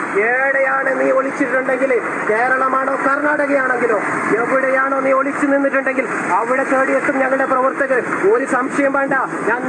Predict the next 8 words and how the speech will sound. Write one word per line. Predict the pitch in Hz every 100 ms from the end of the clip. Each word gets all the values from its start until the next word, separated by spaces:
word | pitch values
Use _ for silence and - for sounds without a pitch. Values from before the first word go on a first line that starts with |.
| 247
വീണ്ടും | 269 302 302 277
സൂചിപ്പിക്കുന്നു, | 285 269 269 - 262 247 - - - -
ഐ | -
സി | -
യു | 269 277
ബുക്ക് | - -
ചെയ്ത് | 262 262 262
വെച്ചോ. | -